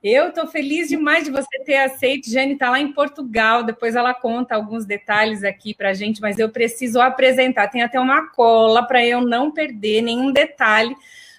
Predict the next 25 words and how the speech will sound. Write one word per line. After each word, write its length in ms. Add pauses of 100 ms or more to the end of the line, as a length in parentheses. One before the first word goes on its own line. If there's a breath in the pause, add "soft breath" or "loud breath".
do 100
que 120
a 60
Jane 360
tem 240
de 120
conteúdo 880
pra 160
poder 340
compartilhar 640
conosco 440
essa 240
noite. 420
Presta 320
atenção, 540
ó. 260 (560 loud breath)
Mais 340
de 160
vinte 560
anos 400
trabalhando 560
com 140
moda 680
e 140
figurino. 840